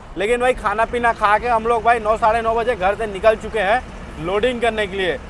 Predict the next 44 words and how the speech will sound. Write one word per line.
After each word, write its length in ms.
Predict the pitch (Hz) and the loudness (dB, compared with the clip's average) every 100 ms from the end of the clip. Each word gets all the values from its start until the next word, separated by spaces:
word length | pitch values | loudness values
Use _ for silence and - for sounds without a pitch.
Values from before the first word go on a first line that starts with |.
| - 165 | -4 0
और 100 | 208 | 2
ये 60 | |
पता 220 | 240 247 269 | 2 0 0
नहीं 100 | 277 | -2
है 60 | |
भाई 140 | 262 269 | 2 4
अभी 160 | 262 | 4
loading 340 | 262 247 269 254 | 6 6 6 2
कहाँ 240 | 233 247 | 4 4
की 160 | - 240 | 0 -2
है, 160 | 254 | 0
लेकिन 260 | 254 233 240 | 0 -2 0
जा 160 | 214 220 | 2 4
रहे 100 | 247 | 2
हैं 80 | 240 | 0
loading 320 | 214 226 240 | 0 -2 -4
करने 220 | 233 233 | -4 -4
के 100 | 226 | -2
लिए 120 | 240 | -2
solar 320 | 226 196 220 233 | 0 2 4 2
प्लेट। 340 | 226 233 180 - - - | 2 2 0 -4 -16 -6
और 100 | 190 | 0
हमारी 260 | 220 226 277 | 2 2 0
गाड़ी 220 | 277 277 | 0 0
ज़्यादातर 420 | 254 254 262 262 | 2 2 2 0
दोस्तों 320 | 240 247 - 254 | 0 0 2 2
यही 180 | 240 | 2
सब 220 | 240 247 214 | 0 -2 -2
में 80 | |
चलती 300 | 233 214 208 | 0 0 2
है, 100 | 233 220 | -2 -2
solar 300 | 202 214 214 | 2 2 2
plate, 280 | 208 220 202 | -2 -4 -2
pipe 300 | 180 202 214 | 0 0 0
में। 100 | 208 | -2
आप 200 | 202 196 | -2 -2
लोग 100 | 202 180 | -4 -6
सोचते 300 | 180 160 208 | -6 -4 -4
होंगे 140 | 196 | -2
भाई 140 | 196 196 | -2 -2
solar 260 | 170 175 | -4 -4
plate, 220 | 180 180 | -4 -6
solar 220 | 165 165 170 | -6 -2 -2
plate। 220 | 170 165 | -2 -6